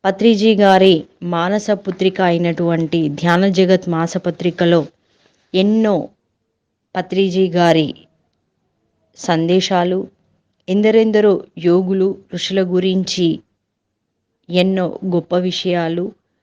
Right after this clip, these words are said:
మరియు జీవితాన్ని చక్కగా సరిదిద్దుకునే ఆధ్యాత్మిక విషయాలు ఈ పత్రికలో పొందుపరచడం జరుగుతుంది. పిరమిడ్ స్పిరిచువల్ సొసైటీల ధ్యాన జ్ఞాన వాణి ధ్యాన జగత్.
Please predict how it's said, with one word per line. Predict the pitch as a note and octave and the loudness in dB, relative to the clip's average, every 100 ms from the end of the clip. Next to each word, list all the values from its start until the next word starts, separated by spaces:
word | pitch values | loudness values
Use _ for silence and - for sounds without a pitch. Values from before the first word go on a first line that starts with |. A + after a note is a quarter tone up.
| _ _ _ _ _ _ - | _ _ _ _ _ _ -4
మరియు | G#3 G#3+ G#3 - E2 - | 0 2 2 0 -10 -14
జీవితాన్ని | F3 G3+ G#3 A3+ G#3+ G#3+ G3 | -2 -2 0 -2 -2 0 -2
చక్కగా | - F#3 F#3+ G3 G3 | -2 -4 0 0 2
సరిదిద్దుకునే | G3 F3+ F3+ F3+ E3+ F3+ F3 F3 F3 E3 - _ _ _ _ _ _ | 0 -2 0 0 0 -2 0 0 2 0 -2 _ _ _ _ _ _
ఆధ్యాత్మిక | D3+ F3+ F3 F#3+ G3 G3 F#3+ F#3+ F#3 D3 - _ _ | -4 -2 0 2 2 2 -2 0 0 -2 -10 _ _
విషయాలు | E3 - F3+ E3+ | -10 -2 2 2
ఈ | E3+ - | 0 -2
పత్రికలో | F3+ E3 D#3 F3+ F#3 F3+ E3+ | -4 -6 -6 -4 0 2 2
పొందుపరచడం | D#3+ - E3 F3 F3+ E3+ - E3+ E3 | -2 -8 -6 -6 -6 -6 -6 -4 -2
జరుగుతుంది. | D#3 D#3 D#3 D#3+ E3+ E3 G3 A#3+ _ _ _ _ _ _ _ _ - | -2 -2 -2 -4 -4 -2 -4 -6 _ _ _ _ _ _ _ _ -2
పిరమిడ్ | A3 A#3+ A#3+ A#3+ | 4 4 4 2
స్పిరిచువల్ | A3 A3+ G#3 G#3 G3+ G#3+ G#3 F#3 D#3+ - | -2 -4 -2 -4 -4 2 6 6 2 -6
సొసైటీల | - F#3+ F#3 G3 F#3+ G3 F#3+ F#3 D#3+ | -8 -6 -2 -2 0 0 2 2 0
ధ్యాన | D#3 F3 F3 F#3+ G#3+ | 0 2 4 2 2
జ్ఞాన | E3+ F3+ F3+ F#3 G3 | 0 2 2 2 2
వాణి | D#3+ E3 E3+ F3+ D#3+ D3 _ _ D3+ | 0 0 0 0 0 -4 _ _ -10
ధ్యాన | D#3+ E3 F3+ | -4 -2 -2
జగత్. | E3 D3+ C#3 C#3 - | -2 -2 -2 -6 -10